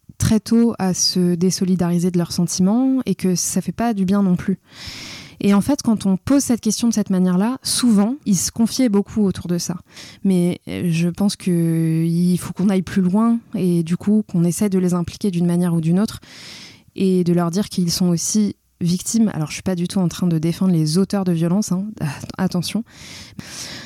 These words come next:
En fait, euh, de les remettre un peu à leur place en leur disant, « Mais en fait, vous aussi, vous répétez des schémas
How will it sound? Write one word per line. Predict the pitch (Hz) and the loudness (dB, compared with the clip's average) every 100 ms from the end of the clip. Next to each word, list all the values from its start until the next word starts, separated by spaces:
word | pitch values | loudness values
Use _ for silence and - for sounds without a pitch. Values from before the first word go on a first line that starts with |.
| - - - | -20 -20 -6
En | - 180 | 0 0
fait, | 226 226 196 | 0 -2 0
euh, | 180 170 | 2 2
de | 160 175 | 0 2
les | 175 180 | 4 4
remettre | 202 214 233 | 4 4 2
un | 202 | 0
peu | 196 | 2
à | 202 | 2
leur | 185 | 0
place | - 214 202 | 0 0 2
en | 190 | 0
leur | 170 | 0
disant, « | 165 196 | 0 0
Mais | 202 - | 0 0
en | 175 | -2
fait, | 208 | -2
vous | 185 190 | 0 2
aussi, | 202 196 - 233 233 | 2 2 -2 -2 0
vous | 175 175 | 0 2
répétez | 180 185 180 202 | 0 0 0 0
des | 185 | 2
schémas | 170 196 190 202 | 0 2 2 0